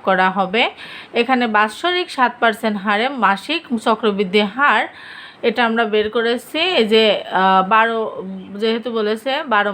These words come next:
মাস, তো এক by বারো গুণ সা-, হচ্ছে এখানে সাত পার্সেন্ট। তো আমরা জানি সাত পার্সেন্ট বা যা মুনাফার হারকে আমরা সবসময় একশো দ্বারা ভাগ দিয়ে থাকি। তো সাত ভাগ একশো, এবার সমান সমান আমরা কত পেয়েছি? সাত ভাগ বারোশো,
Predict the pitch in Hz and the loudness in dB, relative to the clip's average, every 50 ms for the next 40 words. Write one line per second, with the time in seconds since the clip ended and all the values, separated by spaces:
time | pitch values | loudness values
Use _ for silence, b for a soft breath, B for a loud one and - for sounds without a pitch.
0 | 196 196 202 247 277 - - - 208 214 208 - - 196 196 196 - 208 202 202 | -2 -2 -2 -2 -4 -6 -2 0 0 0 2 2 0 0 0 -2 -2 0 0 2
1 | 196 196 190 190 190 190 220 269 285 247 233 226 247 320 311 - - - 226 196 | 2 2 2 2 2 2 2 0 0 0 -2 -4 -4 -4 -8 -14 -6 -2 2 4
2 | 185 180 180 180 170 - 175 185 185 180 - - 240 226 208 196 208 208 220 233 | 4 4 4 4 2 0 -2 -4 -4 -8 -6 -2 -2 -2 0 -2 -2 -4 -4 -6
3 | - - 226 208 208 - - 196 185 185 185 - 254 277 262 262 208 190 190 190 | -2 0 0 0 0 -2 -2 0 0 0 -2 -6 -8 -6 -2 -2 -2 0 0 -4
4 | 185 185 190 190 214 269 - - 220 202 196 - - 180 180 180 - - 226 240 | -4 -4 -6 -6 -6 -8 -6 -4 -4 -4 -4 -2 -2 -2 -2 -2 -4 -6 -6 -6
5 | 285 294 B B B B B B B B - 226 214 196 190 208 202 196 196 196 | -6 -8 B B B B B B B B 2 2 2 2 2 2 4 4 4 2
6 | 202 202 202 196 196 233 226 220 214 220 202 196 202 202 277 277 262 226 208 208 | 0 0 -2 -2 0 0 0 0 2 0 -2 -2 -2 -4 -2 -2 0 0 0 -2
7 | 226 220 226 202 190 - - 247 233 247 277 302 226 208 202 - - 220 185 196 | -4 -2 -4 -4 -4 -4 -2 0 2 2 2 2 2 0 -2 -2 -6 -6 -2 -2
8 | 185 185 190 185 190 196 190 190 175 180 185 185 185 208 196 190 - 262 277 - | 0 0 0 0 0 -2 -2 -2 -4 -4 -4 -4 -4 -6 -6 -4 -4 -6 -2 -2
9 | 226 208 - - - 196 190 185 175 175 196 196 190 175 180 175 180 - - - | -4 -4 -4 -2 0 0 0 0 -2 -4 -4 -4 -4 -2 -4 -6 -6 -8 -10 -4
10 | 285 294 370 403 B B B B B B B B B B - 202 202 190 202 202 | -4 -4 -4 -4 B B B B B B B B B B -4 -2 2 2 2 0
11 | 196 - 226 208 196 196 196 - 220 202 214 247 277 311 254 202 196 196 202 196 | 0 -2 -2 -2 -2 -4 -4 -6 -2 -2 0 -2 0 -2 -2 -2 0 0 0 0
12 | - 196 190 190 185 - 202 190 196 202 196 - - 285 320 339 - - - 208 | 0 -2 -4 -4 -6 -4 -2 -2 -2 -2 -4 -6 -6 -6 -6 -6 -8 -4 -2 -2
13 | 196 185 185 180 202 220 269 320 - - - - 196 190 185 180 185 180 - 190 | -2 -2 -4 -2 0 0 0 0 -2 -12 -14 -2 0 0 2 2 0 -4 -4 -8